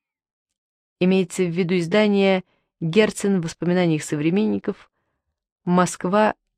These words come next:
Гихл, тысяча девятьсот пятьдесят шестой год. В таких очень личных воспоминаниях нравственный облик человека вырисовывается иногда гораздо яснее,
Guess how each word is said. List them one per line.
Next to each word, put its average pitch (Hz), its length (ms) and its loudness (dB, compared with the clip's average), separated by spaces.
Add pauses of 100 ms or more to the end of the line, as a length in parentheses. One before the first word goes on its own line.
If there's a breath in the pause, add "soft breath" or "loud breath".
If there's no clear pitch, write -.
(240)
Гихл, 190 640 0 (420)
тысяча - 300 -4
девятьсот 180 340 -4
пятьдесят 147 420 -4
шестой - 440 -4
год. - 240 -10 (1800)
В - 100 -18
таких 247 480 4 (280)
очень 247 240 4
личных 233 420 2
воспоминаниях 226 720 4
нравственный 208 580 4
облик 196 280 0
человека 220 480 0
вырисовывается 214 640 2
иногда 202 320 2
гораздо 208 340 4
яснее, 220 460 2